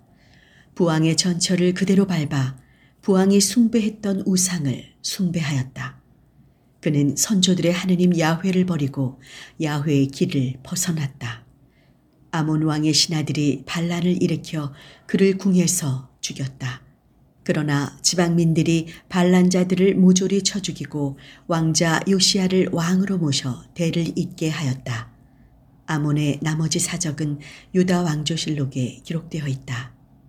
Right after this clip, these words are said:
아몬은 우짜 정원에 있는 그의 묘지에 매장되었다.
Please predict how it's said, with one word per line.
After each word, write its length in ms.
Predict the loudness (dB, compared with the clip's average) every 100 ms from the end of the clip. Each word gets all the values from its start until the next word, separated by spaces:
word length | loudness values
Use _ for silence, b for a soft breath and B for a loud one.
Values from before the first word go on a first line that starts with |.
| _ _ _ -4
아몬은 560 | -2 0 0 0 -4 -12 _ 0
우짜 360 | 2 4 4
정원에 400 | 4 2 2 2
있는 440 | 2 2 0 -2 0
그의 320 | 4 6 6
묘지에 640 | 4 4 2 0 -2 -2
매장되었다. 960 | -4 -2 -2 -2 -2 -4 -4 -8 -10